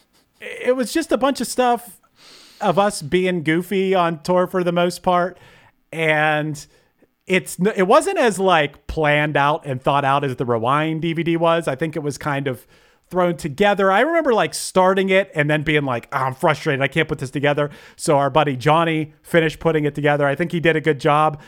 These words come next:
but I think we also just, it was just stuff we thought was funny.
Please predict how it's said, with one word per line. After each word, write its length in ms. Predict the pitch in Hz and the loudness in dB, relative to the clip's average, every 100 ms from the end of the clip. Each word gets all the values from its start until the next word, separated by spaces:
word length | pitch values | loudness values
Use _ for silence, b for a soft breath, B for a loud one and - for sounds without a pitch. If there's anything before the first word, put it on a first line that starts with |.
| B B | B B
but 100 | 151 | 0
I 60 | 143 | 2
think 200 | 170 156 | -2 0
we 140 | 156 | 0
also 440 | 151 160 156 139 - _ | 0 0 -2 -4 -8 _
just, 280 | 151 175 156 _ _ b b | -2 -2 -2 _ _ b b
it 40 | |
was 100 | 330 | 0
just 160 | 392 - | 0 -2
stuff 300 | - 202 208 | 2 2 2
we 140 | 165 | -2
thought 340 | 160 165 165 - | 0 0 0 -4
was 260 | 139 120 | -8 -8
funny. 640 | - _ 120 139 139 92 | -14 _ -6 -4 -4 -8